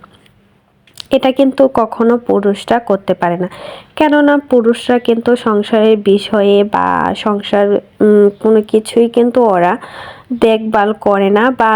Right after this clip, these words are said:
খেয়াল রাখে না, যেহেতু ওরা বাহিরে কাজটা করে থাকে, সেজন্য আর সংসারের, আহ, কিছুই কিন্তু চিন্তাভাবনা আর ওদের মাঝে থাকে না। সেক্ষেত্রে একটা গৃহিণী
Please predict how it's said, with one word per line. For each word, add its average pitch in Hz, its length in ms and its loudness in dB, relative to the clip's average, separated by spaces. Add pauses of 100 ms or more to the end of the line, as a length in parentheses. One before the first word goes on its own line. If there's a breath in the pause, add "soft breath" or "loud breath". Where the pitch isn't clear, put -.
(100)
খেয়াল 247 280 2 (140)
রাখে 226 260 -4
না, 196 140 2 (360 loud breath)
যেহেতু 233 520 2
ওরা 208 260 2 (340 loud breath)
বাহিরে 202 600 2 (680 loud breath)
কাজটা 226 460 -4
করে 208 420 0
থাকে, 202 440 -2
সেজন্য 240 560 2
আর 220 140 0
সংসারের, 233 720 0
আহ, 202 420 -4 (100)
কিছুই 226 480 0 (220)
কিন্তু 233 320 0
চিন্তাভাবনা 208 800 0
আর 202 100 0 (120)
ওদের 208 320 0
মাঝে 214 280 0 (120)
থাকে 196 280 -4
না। 180 120 -2 (680 loud breath)
সেক্ষেত্রে 294 540 0 (180)
একটা 240 200 -4 (120)
গৃহিণী 233 480 4